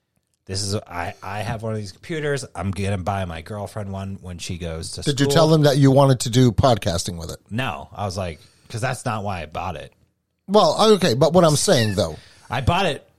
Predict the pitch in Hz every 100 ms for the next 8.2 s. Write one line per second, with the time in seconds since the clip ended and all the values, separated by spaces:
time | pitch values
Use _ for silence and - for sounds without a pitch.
0 | _ 147 190 180 220 226 208 175 185 -
1 | 190 151 170 151 147 151 147 127 117 131
2 | 135 131 120 120 117 135 127 127 185 208
3 | 147 220 180 170 139 135 131 135 113 135
4 | 95 90 113 98 - 135 123 120 147 143
5 | 139 - 180 175 147 147 127 107 - _
6 | _ _ _ 101 107 90 78 90 95 107
7 | 107 95 87 82 78 - - 80 76 -
8 | -